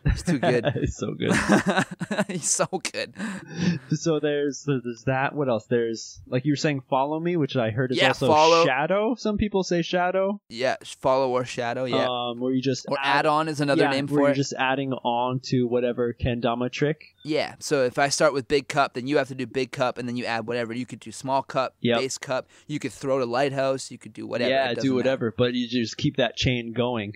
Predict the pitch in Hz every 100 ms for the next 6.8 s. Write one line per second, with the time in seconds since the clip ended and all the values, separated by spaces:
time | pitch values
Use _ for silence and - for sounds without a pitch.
0 | - _ _ _ _ 120 107 135 123 -
1 | 110 127 127 131 160 131 151 123 117 120
2 | 139 123 131 127 - 110 117 107 - 165
3 | 113 120 117 139 - 117 127 151 240 208
4 | 143 147 139 120 107 104 101 - 104 98
5 | 127 139 190 240 _ _ _ _ _ _
6 | 147 151 170 190 233 233 196